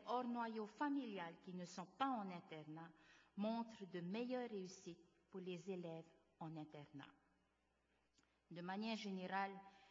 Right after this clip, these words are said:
les résultats sont satisfaisants. Néanmoins, la tentative de suivi de cohorte effectuée par la commission d'enquête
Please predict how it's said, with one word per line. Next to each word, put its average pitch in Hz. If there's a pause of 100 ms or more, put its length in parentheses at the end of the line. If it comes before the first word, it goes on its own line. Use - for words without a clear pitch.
(160)
les 196
résultats 196
sont 196
satisfaisants. 190 (240)
Néanmoins, 190 (520)
la 185 (100)
tentative 247 (520)
de 214
suivi 240
de 214
cohorte 196
effectuée 220
par 190
la 185
commission 226
d'enquête 185